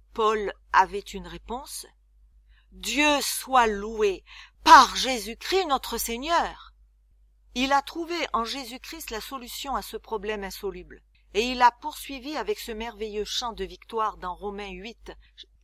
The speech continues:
versets trois à quatre. Dieu a accompli ce qui était impossible par la loi de Moïse,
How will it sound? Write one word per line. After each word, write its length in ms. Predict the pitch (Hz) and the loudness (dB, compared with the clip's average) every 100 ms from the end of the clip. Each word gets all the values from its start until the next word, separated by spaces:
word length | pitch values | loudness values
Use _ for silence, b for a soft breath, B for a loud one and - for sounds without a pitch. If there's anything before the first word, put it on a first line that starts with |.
| 185 | -10
versets 520 | 170 208 - 202 175 | -10 -8 -8 -8 -8
trois 280 | - - 214 - | -8 0 2 0
à 100 | 156 | -8
quatre. 520 | - 160 - - - - _ _ - | -4 -4 -6 -20 -20 -20 _ _ -20
Dieu 420 | 170 196 294 285 - - | -12 -4 0 0 -2 6
a 200 | 208 226 | 10 10
accompli 560 | 226 254 247 254 269 | 6 -6 -8 -10 -10
ce 180 | 285 - | -8 -10
qui 180 | 220 233 | -10 -4
était 320 | 226 - 214 - 330 | -4 -2 -8 -4 -4
impossible 680 | 349 294 359 - 269 226 226 | -4 -4 -6 -6 -8 -6 0
par 180 | 247 214 | 0 2
la 140 | 214 | 0
loi 260 | 214 220 202 | 0 0 0
de 100 | 208 | 0
Moïse, 540 | 196 190 180 156 - | 0 -2 -6 -14 -20